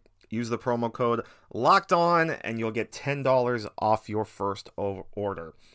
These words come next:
What's going on, friends? Billy Rossetti back with you guys here on a Wednesday.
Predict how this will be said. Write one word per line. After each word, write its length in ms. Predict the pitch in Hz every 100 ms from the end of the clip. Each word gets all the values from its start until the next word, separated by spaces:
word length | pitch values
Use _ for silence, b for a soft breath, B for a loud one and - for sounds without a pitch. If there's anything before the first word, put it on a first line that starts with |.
| b b b b
What's 100 | -
going 220 | 156 143
on, 160 | 135
friends? 260 | 120 127 120
Billy 180 | 127 131
Rossetti 380 | 123 - 127 120
back 400 | 104 117 139 147
with 140 | 135
you 60 | 131
guys 280 | 131 123
here 220 | - 135 -
on 240 | 110 110
a 60 | 101
Wednesday. 760 | 101 143 196 196 208 208 208